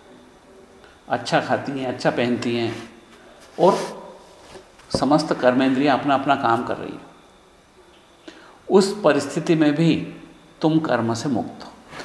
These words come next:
अब देखो कितना विरोधाभास लगता है, कर्म न करके तुम कर्म से लिप्त हो रहे हो, जब तुम कर्मेंद्रियों को जबरदस्ती नियंत्रण करने की कोशिश करते हो, और जब मन को ये ट्रेन कर दिया आपने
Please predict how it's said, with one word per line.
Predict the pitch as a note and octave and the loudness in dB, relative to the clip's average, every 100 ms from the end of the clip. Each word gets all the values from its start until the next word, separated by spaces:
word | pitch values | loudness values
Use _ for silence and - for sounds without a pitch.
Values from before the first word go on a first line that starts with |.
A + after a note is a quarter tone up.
| - | -4
अब | D#3+ D#3+ | 0 4
देखो | D#3+ F3+ | 4 4
कितना | - F3+ G3 | 0 2 4
विरोधाभास | G3 D3+ D#3 D#3+ C3 A2 | 6 6 8 8 8 2
लगता | G#2+ - - | -2 -6 -8
है, | - - - - | -10 -16 -20 -2
कर्म | - F3 G#3+ F3+ | 8 10 10 10
न | G#3+ B3+ | 10 10
करके | B3 A#3 - A3+ A3+ | 10 8 6 6 6
तुम | A#3+ B3+ C#4 - - - - - - - | 8 8 8 4 -4 -14 -18 -20 -8 4
कर्म | D3 D#3+ | 6 6
से | E3 E3+ | 6 6
लिप्त | D3+ - | 6 6
हो | C3+ A2+ | 4 6
रहे | G2 | 4
हो, | F2+ - - - - - - - | 2 -6 -12 -18 -20 -20 -20 -6
जब | C3+ D#3 | 2 4
तुम | G#3+ C#4+ - - - - | 8 8 6 0 -8 6
कर्मेंद्रियों | C#3 E3+ F3+ F#3 F3 | 8 10 8 10 8
को | F3 F3 | 8 8
जबरदस्ती | D3+ D#3 D#3+ D3+ B3+ A3+ A3 - | 10 8 6 4 6 6 6 2
नियंत्रण | C#3+ C#3+ D3 D3 | 6 6 6 4
करने | C#3+ B2 B2 | 4 4 4
की | B2 | 2
कोशिश | B2+ G#2+ B2+ A2+ | 0 -2 -4 -4
करते | A2 - - | -6 -8 -12
हो, | - - - - - - | -16 -20 -20 -20 -14 4
और | D#3 | 6
जब | E3+ F#3 - - - - - | 8 4 4 -6 -12 -16 -6
मन | B2 B2+ D3+ E3 | 2 6 6 6
को | E3 E3 E3 - - - - - - - - - D#3 | 2 2 0 -6 -14 -18 -20 -20 -20 -20 -20 -10 2
ये | F3 | 4
ट्रेन | F3 D#3 D3+ D3+ | 6 6 8 6
कर | C#3 | 4
दिया | A#2+ B2 C#3 | 2 4 6
आपने | C3+ A#2+ C#3+ | 6 4 2